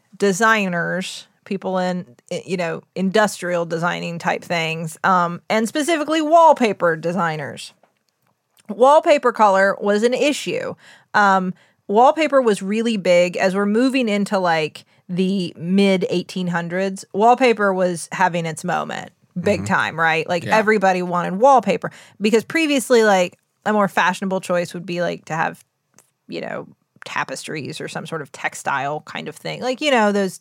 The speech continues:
Speaker 1: like, old-fashioned, beautiful wall coverings and
Speaker 2: I
Speaker 1: stuff.
Speaker 2: gotcha.
Speaker 1: Wallpaper was really taking over if you could afford it. Um, and, and it was becoming more affordable in response to this. And then, uh,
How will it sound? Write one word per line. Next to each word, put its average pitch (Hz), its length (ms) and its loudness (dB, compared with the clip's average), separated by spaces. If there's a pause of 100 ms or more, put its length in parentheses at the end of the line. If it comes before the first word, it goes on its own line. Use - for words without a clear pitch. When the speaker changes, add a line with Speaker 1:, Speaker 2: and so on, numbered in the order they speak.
Speaker 1:
like, 285 180 4
old-fashioned, 208 840 0
beautiful 180 460 -4
wall 165 220 2
coverings 165 500 -4
and 170 100 -10
Speaker 2:
I - 20 -8
Speaker 1:
stuff. 220 240 -4
Speaker 2:
gotcha. 170 100 -6 (200)
Speaker 1:
Wallpaper 277 560 6
was 208 260 4 (200)
really 254 360 4
taking 196 400 -2
over 175 560 2 (760)
if 202 160 0
you 196 80 -4
could 208 120 0
afford 185 280 0
it. 175 200 0 (340)
Um, 185 420 4 (120)
and, 190 460 0
and 202 120 2
it 190 40 2
was 190 100 0
becoming 233 360 0
more 180 160 2
affordable 175 480 0
in 180 200 -4
response 208 340 2
to 190 80 -4
this. 170 200 -4 (280)
And 226 140 2
then, 254 180 2 (140)
uh, 214 260 4